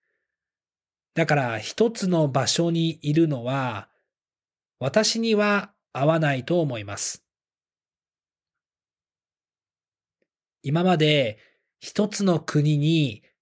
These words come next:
長く住んだことがあまりなかったので、えー、ニュージーランドに住んで、自分のいろいろなことが分かりました。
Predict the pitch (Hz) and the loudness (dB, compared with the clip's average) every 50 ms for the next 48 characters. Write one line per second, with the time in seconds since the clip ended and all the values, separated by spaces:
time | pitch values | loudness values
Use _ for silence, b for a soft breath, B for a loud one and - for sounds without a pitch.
0 | _ _ _ - 117 127 151 156 - 202 185 - - 143 135 - - - 175 170 | _ _ _ -8 -2 -2 0 2 2 2 0 0 -2 -4 -2 -2 0 0 0 2
1 | 165 151 131 123 117 - - - - 135 131 127 131 135 131 123 - _ - 117 | 2 0 0 -2 -4 -4 -8 -4 -2 -2 -2 0 0 -2 -4 -6 -10 _ -8 -6
2 | 120 135 156 175 180 180 180 175 175 165 175 180 - 185 170 165 - - - 123 | -4 -2 2 2 4 4 4 2 2 2 2 2 4 2 0 0 -2 -8 -8 -8
3 | 123 117 110 110 120 120 120 117 110 101 95 98 101 - _ _ _ _ _ _ | -6 -6 -6 -4 -2 -2 0 0 0 -2 -2 -6 -10 -14 _ _ _ _ _ _
4 | _ _ _ _ _ _ _ _ _ _ _ _ _ _ _ _ _ _ _ _ | _ _ _ _ _ _ _ _ _ _ _ _ _ _ _ _ _ _ _ _
5 | _ _ _ _ _ _ _ _ _ _ - 123 127 113 113 110 107 104 127 147 | _ _ _ _ _ _ _ _ _ _ -6 -4 -4 -2 -2 -4 -4 -2 2 2
6 | 165 180 185 175 180 185 180 180 170 156 135 120 110 104 107 - _ - - - | 4 4 4 4 4 4 4 4 2 0 -2 -4 -8 -12 -14 -16 _ -12 -8 -4
7 | 156 143 135 123 120 120 120 110 98 92 - - - _ _ _ _ _ _ _ | -4 -2 -4 -4 -4 -4 -4 -4 -6 -6 -8 -14 -20 _ _ _ _ _ _ _
8 | _ _ _ _ _ _ _ _ - 120 123 135 139 165 180 180 175 175 170 165 | _ _ _ _ _ _ _ _ -10 -6 -4 -2 0 0 0 0 0 0 0 0
9 | 160 160 156 156 156 - - _ _ _ - 139 131 151 180 196 196 202 202 190 | 2 2 2 0 0 -2 -8 _ _ _ -6 -2 2 2 4 4 4 4 2 2
10 | 190 190 185 - 180 - 190 170 160 139 131 127 110 92 95 - - 123 135 135 | 2 0 0 -2 0 2 2 2 2 2 0 -2 -4 -6 -8 -4 -2 -2 0 0
11 | 139 135 127 - - 117 - - | 0 0 -2 -2 -4 -6 -10 -10